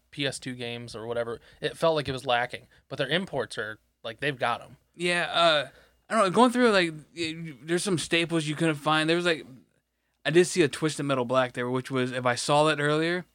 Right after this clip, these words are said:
Speaker 2: I was gonna ask you because you were sitting over there. I'm like, "Hey, look for Twisted Metal Black over there." I didn't. I was just like, "Eh, they probably don't have it. I'm not gonna bother. I'm not gonna,"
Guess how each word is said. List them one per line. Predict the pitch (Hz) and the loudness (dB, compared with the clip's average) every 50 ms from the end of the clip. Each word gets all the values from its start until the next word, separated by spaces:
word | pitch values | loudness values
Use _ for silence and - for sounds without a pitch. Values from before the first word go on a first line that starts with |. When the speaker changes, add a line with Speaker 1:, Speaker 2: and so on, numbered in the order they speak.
| _ _ _ _ _ | _ _ _ _ _
Speaker 2:
I | 143 151 | 0 2
was | 156 156 147 139 | 4 4 2 2
gonna | 135 160 208 233 220 202 | 2 4 4 4 6 4
ask | 175 170 175 180 156 - | 4 4 2 2 0 -4
you | - 131 | -4 -4
because | 127 123 123 | -2 -2 0
you | 135 147 | 0 0
were | 156 | 0
sitting | 147 - 165 165 156 156 | 0 0 -2 0 0 0
over | 156 151 160 | -2 0 0
there. | 165 170 | 0 2
I'm | 160 | 2
like, | 151 139 127 123 - _ _ _ _ | 0 0 -2 -2 -6 _ _ _ _
"Hey, | - 233 240 202 | -2 0 2 2
look | 190 220 226 | 2 0 0
for | - 214 | 0 -4
Twisted | - - 226 220 - - 180 180 | -4 -2 -4 -4 -4 -4 -6 -6
Metal | 185 175 175 170 | -4 -4 -4 -4
Black | 156 165 160 156 147 147 | -2 -2 -2 -2 -2 -4
over | 139 127 120 117 | -6 -6 -4 -4
there." | 113 113 101 95 - _ _ _ _ _ _ _ _ | -6 -6 -8 -12 -16 _ _ _ _ _ _ _ _
I | 120 131 | -2 2
didn't. | 147 147 135 117 107 - | 2 2 2 2 -2 -8
I | - 120 123 | -8 -8 -8
was | 120 120 | -6 -8
just | 120 123 | -8 -8
like, | 120 120 | -8 -8
"Eh, | 127 143 139 135 123 - | -6 -6 -6 -6 -8 -8
they | 143 139 | -8 -8
probably | 135 - 139 120 113 | -6 -4 -6 -6 -6
don't | 113 113 113 | -8 -8 -8
have | 120 117 117 117 | -8 -6 -6 -6
it. | 120 - | -8 -10
I'm | - 127 | -10 -8
not | 127 120 117 | -8 -8 -8
gonna | 117 113 | -8 -10
bother. | 113 113 117 123 117 110 110 110 110 | -12 -10 -8 -6 -6 -4 -6 -6 -8
I'm | 117 123 | -10 -8
not | 120 117 | -8 -8
gonna," | 117 117 | -10 -10